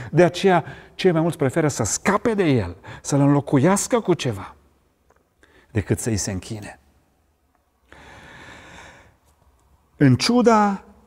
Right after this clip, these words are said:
tuturor acestor atacuri, subminări ale credinței, Duhul Sfânt încearcă să ne spună astăzi:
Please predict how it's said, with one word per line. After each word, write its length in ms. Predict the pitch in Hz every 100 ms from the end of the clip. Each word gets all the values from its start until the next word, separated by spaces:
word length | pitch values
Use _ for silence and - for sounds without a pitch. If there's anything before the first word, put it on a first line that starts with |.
| _
tuturor 440 | 226 220 214 190
acestor 400 | 185 - 151 160
atacuri, 680 | 147 - 135 - 92 - - _ _ _ _ _
subminări 680 | - - 175 143 147 151 160
ale 140 | 147
credinței, 800 | 139 135 120 135 120 - 92 - _ _ _ _ _ _ _ - _ _
Duhul 280 | 123 139 143
Sfânt 360 | - 120 113
încearcă 420 | 110 95 104 -
să 200 | 98 -
ne 160 | 117 110
spună 480 | 95 - - 104 90
astăzi: 640 | 80 - 95 - -